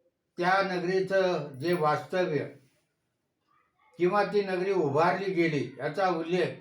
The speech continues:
जो येतो तो जौनपूर येथील ईश्वर वर्मन यांच्या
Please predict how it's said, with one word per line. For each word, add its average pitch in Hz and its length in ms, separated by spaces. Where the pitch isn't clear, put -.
जो 175 120
येतो 185 540
तो 165 120
जौनपूर 190 720
येथील 170 600
ईश्वर 185 520
वर्मन 185 480
यांच्या 175 640